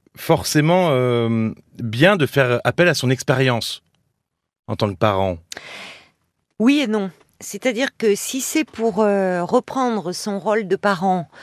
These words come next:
Speaker 2: en disant, « Moi, j'ai fait comme ça, euh, j'ai fait des erreurs, alors je veux pas que tu fasses, euh, les mêmes. » Et là,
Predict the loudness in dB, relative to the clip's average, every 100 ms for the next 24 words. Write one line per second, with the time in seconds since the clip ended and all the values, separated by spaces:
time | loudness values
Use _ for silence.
0 | -20 -6 0 2 2 2 0 -2 -2 2
1 | 4 4 2 0 -2 -2 -2 0 -2 0
2 | 0 0 -2 -4 -4 -2 -2 -2 -4 -2
3 | -2 0 0 0 0 0 0 0 0 -2
4 | -4 -2 -2 -4 -4 -2 -2 -2 -2 0
5 | 0 0 0 0 0 0 0 0 0 -2